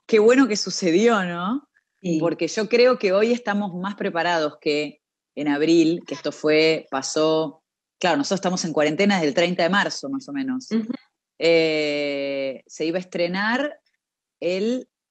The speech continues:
Speaker 1: eh, cuatro de abril, cinco de abril, la serie. Eh, <laughs> entonces, digo, después que pasamos un tiempo en nuestras casas, ¿no?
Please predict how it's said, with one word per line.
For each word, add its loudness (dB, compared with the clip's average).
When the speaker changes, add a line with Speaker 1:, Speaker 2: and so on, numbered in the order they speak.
Speaker 1:
eh, -4
cuatro -2
de 2
abril, 0
cinco -6
de 0
abril, -2
la -6
serie. -2
Eh, 2
<laughs> -14
entonces, -2
digo, 2
después -4
que -4
pasamos -4
un -6
tiempo 0
en -4
nuestras -10
casas, -4
¿no? -4